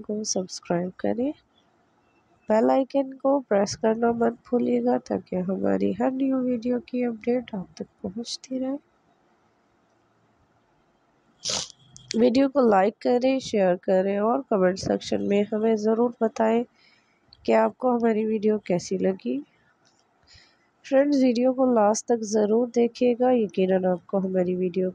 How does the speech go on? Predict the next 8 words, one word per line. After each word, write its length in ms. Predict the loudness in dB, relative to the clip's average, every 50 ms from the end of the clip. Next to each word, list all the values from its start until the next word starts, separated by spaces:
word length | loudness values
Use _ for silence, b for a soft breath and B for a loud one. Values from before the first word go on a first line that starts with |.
| _
पसंद 400 | -6 -6 -2 0 0 0 2 2
आएगी। 460 | 2 2 2 2 0 -2 -4 -2 -2 -2
Video 400 | -2 -2 -4 -4 -4 -6 -8 -8 -8 -6 -6
पसंद 360 | -6 -4 -4 -4 -4 -4 -4
आए 300 | -2 -2 -2 -2 -4 -6 -8 b b b b b b b b b b b _ _ _ -8
तो 120 | -4 -4 -4
अपने 300 | -6 -6 -8 -6 -6 -6
friends 680 | -6 -6 -4 -2 0 0 0 -2 -4 -4 -2 -2 -2